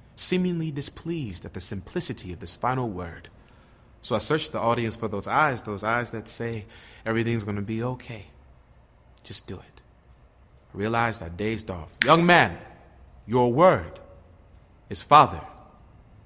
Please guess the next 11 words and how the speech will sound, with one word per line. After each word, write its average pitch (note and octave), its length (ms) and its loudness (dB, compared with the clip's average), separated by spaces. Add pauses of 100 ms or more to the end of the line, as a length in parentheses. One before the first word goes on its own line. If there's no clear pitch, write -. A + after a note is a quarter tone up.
(320)
So - 160 -6
I G2+ 40 0
stood D3+ 260 0
up F3 100 4
straight, D3+ 380 -2 (1700)
licked E3 200 4
my F#3 160 6
lips, E3+ 460 2 (420)
and B2+ 140 0
began. A2+ 420 2 (640)
Father, G2+ 460 6